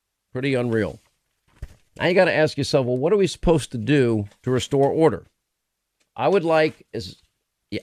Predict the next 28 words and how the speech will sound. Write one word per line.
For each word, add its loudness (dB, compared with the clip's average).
order 4
has 2
to -6
be 4
restored. 2
You -6
need 0
the 0
manpower 4
to 2
do 2
it. 0
You -4
know, -2
states, 0
they, -2
they 0
have 0
state 0
troopers. 0
They 2
have 2
local 0
cities 0
that 0
can 2
lend 0
their 2